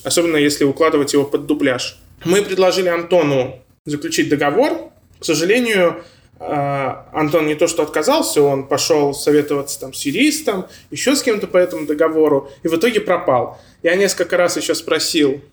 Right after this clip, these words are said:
готов он, э, выпустить, э, э, свою озвучку официально или нет,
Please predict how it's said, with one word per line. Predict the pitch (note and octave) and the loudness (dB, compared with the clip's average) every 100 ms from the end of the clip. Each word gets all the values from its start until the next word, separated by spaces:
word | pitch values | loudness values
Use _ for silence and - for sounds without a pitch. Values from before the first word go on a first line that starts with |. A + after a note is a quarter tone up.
| _ - - | _ -20 -10
готов | D3+ D#3 E3+ D3+ | -2 2 2 0
он, | D3 C3+ - - _ - | -2 -4 -8 -20 _ -10
э, | D3+ D3 C#3+ C#3+ | -6 -2 -2 -2
выпустить, | D3+ E3 D3+ - C#3 - - | -2 -2 -4 -6 -8 -8 -2
э, | D3 C#3+ C#3+ C#3 - - - - | 0 2 2 0 -4 -16 -16 -2
э, | C3 | 0
свою | C3 D3 C#3 | 2 4 4
озвучку | C3+ D3 - | 4 0 -2
официально | C#3+ - D#3+ C#3 C#3 | -2 -2 0 0 -2
или | C#3 D#3+ | -4 -2
нет, | C4+ F4+ | -2 -2